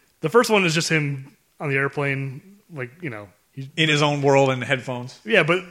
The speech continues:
Speaker 1: like, he's, <laughs> Arnold is really belting it out on this one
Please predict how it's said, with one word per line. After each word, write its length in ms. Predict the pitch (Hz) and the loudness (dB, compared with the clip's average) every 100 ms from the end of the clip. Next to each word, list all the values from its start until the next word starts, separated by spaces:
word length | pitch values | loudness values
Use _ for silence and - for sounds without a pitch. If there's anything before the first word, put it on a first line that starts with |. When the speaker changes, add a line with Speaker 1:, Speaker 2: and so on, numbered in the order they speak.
| 175 | -10
Speaker 1:
like, 140 | 165 | -10
he's, 260 | - 240 151 151 214 233 _ | -2 -2 -2 -8 -16 -20 _
<laughs> 420 | - - - - - | -10 -8 -8 -8 0
Arnold 560 | 220 233 208 180 - | 2 4 2 -2 -2
is 160 | 196 143 | 0 0
really 560 | 131 151 165 147 131 123 139 123 | -2 2 2 2 -2 -4 -10 -2
belting 320 | 151 143 135 | 0 0 -4
it 100 | 127 | -2
out 200 | 127 123 | -2 -2
on 100 | 120 | -4
this 160 | 120 - | -10 -12
one 220 | 113 104 | -14 -16